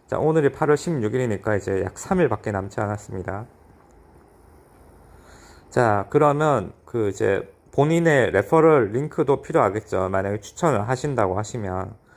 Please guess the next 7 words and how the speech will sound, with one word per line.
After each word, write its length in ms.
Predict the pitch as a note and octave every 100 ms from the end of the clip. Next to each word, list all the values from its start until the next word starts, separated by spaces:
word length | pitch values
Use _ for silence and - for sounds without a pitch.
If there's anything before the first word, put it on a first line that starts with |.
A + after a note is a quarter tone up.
| - _ _ _
그래서 220 | A2+ A2+ A2
여기서 500 | A2 A#2 C3 B2 A2
레퍼럴 420 | G2+ - C#3 B2
링크를 480 | A#2+ C3+ C#3+ C#3 C3+
클릭을 600 | - D#3 D3+ C3+ G#2 A2+
해주시고요. 720 | B2+ G#2+ - - G2+ G#2+ D#3 D#3+ _ _ _ _ _ _ _ _ _ _ _
그러면 640 | - A2 A2+ D3 D#3+ E3